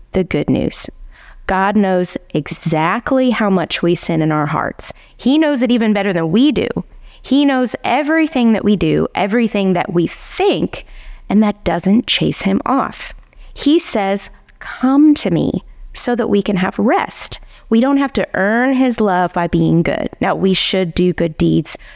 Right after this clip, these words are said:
to show God our love for him in obeying him, but we don't have to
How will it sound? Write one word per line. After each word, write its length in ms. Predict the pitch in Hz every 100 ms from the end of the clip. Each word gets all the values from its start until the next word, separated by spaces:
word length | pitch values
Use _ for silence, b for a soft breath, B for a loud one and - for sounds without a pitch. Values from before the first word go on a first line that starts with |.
| B
to 100 | 190
show 480 | - - 196 220 226
God 340 | 180 165 170
our 160 | - 180
love 240 | 180 202
for 140 | - 175
him 260 | 165 160 - - -
in 200 | 165 -
obeying 520 | 160 147 202 311 175
him, 320 | 156 156 160 - B B B B
but 120 | 220
we 160 | 254 214
don't 280 | 202 226
have 180 | 185 175
to 100 | -